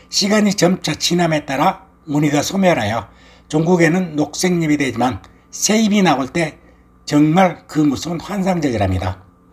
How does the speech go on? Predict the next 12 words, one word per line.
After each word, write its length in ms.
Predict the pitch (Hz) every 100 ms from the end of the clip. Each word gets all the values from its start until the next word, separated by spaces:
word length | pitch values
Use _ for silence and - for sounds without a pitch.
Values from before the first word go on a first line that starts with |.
| _ -
아름답죠? 720 | 110 110 - - 117 110 - _ _
굉장히 400 | - 110 110 127
아름답습니다. 800 | 123 131 127 - - 107 110 101 - _ _ _ _ _ _
두 120 | - 196
번째, 540 | 196 185 175 123 - _ _ _ _ _ _ _
산반은요, 800 | - - 208 214 196 135 90 107 - - _ _
무늬가 340 | 147 156 170
가늘게 460 | - 143 170 175 180
흩어져 400 | 151 185 190 170
있는 220 | 156 147
모습을 340 | 127 110 135 107
말하는데 720 | 95 101 98 85 104 95